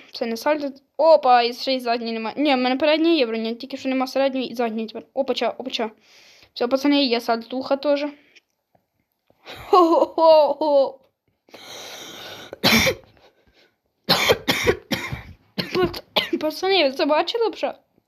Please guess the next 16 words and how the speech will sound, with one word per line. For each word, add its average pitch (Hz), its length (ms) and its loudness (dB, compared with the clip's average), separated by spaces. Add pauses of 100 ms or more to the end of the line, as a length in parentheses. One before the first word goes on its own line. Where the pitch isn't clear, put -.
(1700)
Опача. 226 540 -2 (920)
І 262 100 -6
опача. 208 560 0 (640)
Мінус 262 300 -2
оруга 220 280 0
зараз 202 200 -4
буде, 202 100 -16
да? 240 200 -4 (600)
Вона 262 200 0
на 269 140 2
цій 262 240 -4
кришці 233 680 -2
хитається. 240 540 -4
Опа, 294 420 4
мінус 269 300 -4
оруга. 262 480 -2